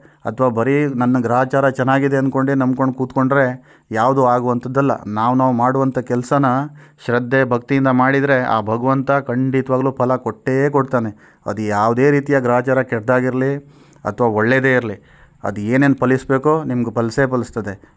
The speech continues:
ಯಾಕಂತಂದರೆ ಒಬ್ಬ ವಿದ್ಯಾವಂತ, ಅತಿ ಬುದ್ಧಿವಂತ ಹುಡುಗ ಇದ್ದಂತೆ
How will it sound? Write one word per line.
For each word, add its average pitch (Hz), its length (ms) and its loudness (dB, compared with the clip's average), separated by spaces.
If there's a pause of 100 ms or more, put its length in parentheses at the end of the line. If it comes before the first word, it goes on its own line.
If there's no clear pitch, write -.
ಯಾಕಂತಂದರೆ 131 640 0
ಒಬ್ಬ 117 340 -2
ವಿದ್ಯಾವಂತ, 143 640 0 (440)
ಅತಿ 156 200 0
ಬುದ್ಧಿವಂತ 147 460 2
ಹುಡುಗ 131 200 2
ಇದ್ದಂತೆ 127 680 0